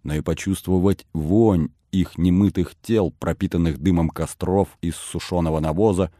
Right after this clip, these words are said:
кумысом и конской кровью. А посреди татарской толпы бояре, похожие больше на языческих идолов, чем на европейских вельмож. Азия, Скифия,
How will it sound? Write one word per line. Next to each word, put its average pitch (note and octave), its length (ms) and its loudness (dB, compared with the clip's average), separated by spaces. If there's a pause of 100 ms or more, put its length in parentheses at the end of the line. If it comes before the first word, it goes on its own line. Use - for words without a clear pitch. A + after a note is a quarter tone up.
(240)
кумысом F2+ 680 0 (280)
и E2+ 100 -4
конской E2 520 -4
кровью. E2 580 -2 (1200)
А - 100 -6
посреди G2 340 2
татарской A#2 460 2
толпы A#2+ 440 4
бояре, A2+ 840 4 (180)
похожие G2 500 2
больше G2+ 380 0
на G2+ 80 4
языческих F#2+ 840 0
идолов, A2 540 0
чем D2+ 260 -4
на D2+ 80 0
европейских D#2 760 -4
вельмож. F2+ 600 0 (1200)
Азия, A2+ 760 0 (600)
Скифия, B2+ 1080 0